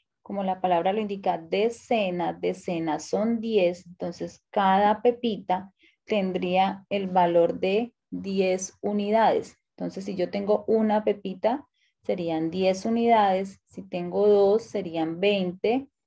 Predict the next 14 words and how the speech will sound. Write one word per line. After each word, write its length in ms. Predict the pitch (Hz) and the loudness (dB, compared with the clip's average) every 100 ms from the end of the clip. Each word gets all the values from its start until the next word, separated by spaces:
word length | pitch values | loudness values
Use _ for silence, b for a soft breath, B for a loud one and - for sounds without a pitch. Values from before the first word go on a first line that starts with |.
| _ _ | _ _
en 100 | - | -8
el 120 | 190 | -6
caso 340 | 180 175 190 202 | -2 -2 0 0
de 120 | 196 | 0
tres, 420 | 190 180 175 180 _ | 0 0 -2 -4 _
treinta, 840 | 208 214 196 180 - 196 233 226 _ - | 0 0 0 -4 -4 -2 -2 -6 _ -8
cuatro, 640 | 190 202 196 202 233 254 - | -2 0 0 0 0 -2 -8
cuarenta, 920 | - 180 165 180 196 185 175 - 214 b b b _ | -6 -2 0 -2 -2 -4 -6 -4 -4 b b b _
cinco, 680 | - 233 220 214 247 262 254 | -6 -4 -2 2 4 4 0
cincuenta, 1160 | - 185 165 - 202 202 190 190 - 202 220 208 | -10 -8 -8 -2 0 0 -2 -4 -2 -2 -4 -8
seis, 720 | - - 196 185 185 190 190 | -18 -6 0 0 0 -4 -2
sesenta, 880 | 214 220 - 240 214 202 196 202 208 | 0 0 0 0 0 -2 -2 -2 -2
siete, 580 | - 175 165 160 160 190 | -4 -2 0 2 2 0
setenta, 880 | 233 233 - 226 208 202 208 208 | 0 0 0 0 0 -2 -2 -2